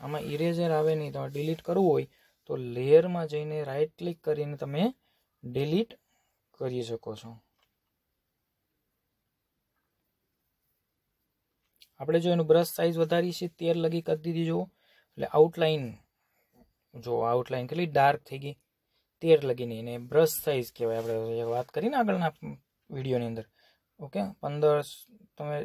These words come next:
નાની કરો એટલે તમને એ બી ખબર પડે. બોર્ડર છે એ નાની થશે, ઝીરો કરી દીધું. તો હવે જે છે એ ખાલી સર્કલ બનશે, બોર્ડર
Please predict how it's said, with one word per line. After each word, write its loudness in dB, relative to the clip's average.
નાની 2
કરો 6
એટલે 2
તમને -4
એ -4
બી -4
ખબર 2
પડે. 0
બોર્ડર 8
છે -8
એ 0
નાની 0
થશે, -4
ઝીરો 8
કરી 0
દીધું. -12
તો -16
હવે 2
જે 0
છે -2
એ -2
ખાલી -2
સર્કલ 0
બનશે, -4
બોર્ડર 4